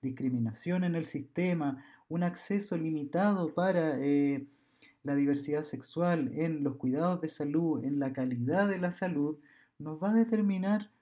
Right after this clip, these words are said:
una, eh, distintas reacciones, tanto un estrés psicológico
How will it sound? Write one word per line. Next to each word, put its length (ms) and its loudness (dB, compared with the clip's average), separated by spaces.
una, 500 0
eh, 460 2
distintas 680 0
reacciones, 640 0
tanto 320 0
un 140 -2
estrés 400 -4
psicológico 1040 -2